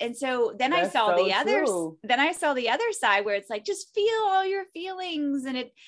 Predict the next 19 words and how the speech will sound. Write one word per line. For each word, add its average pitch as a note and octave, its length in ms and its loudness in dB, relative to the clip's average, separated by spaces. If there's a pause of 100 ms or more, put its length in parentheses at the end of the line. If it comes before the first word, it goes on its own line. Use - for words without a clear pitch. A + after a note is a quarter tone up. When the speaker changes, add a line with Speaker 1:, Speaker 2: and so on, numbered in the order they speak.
(120)
Speaker 1:
you C#4 80 -2
know, C#4+ 120 2
almost F4+ 320 -2
like F4 140 -6
it D#4+ 180 -8
doesn't C#4 480 0
matter. C4 760 0 (240)
And A#3 240 0
we A#3+ 180 -8
justify C4 800 0
it. F#3+ 220 2
And, - 200 -6
"Oh, B3 120 0
you C4 180 -4
have C4+ 220 -2
a G#3+ 100 -4
right C#4 540 0
to B3+ 160 -8
feel A#3+ 200 -4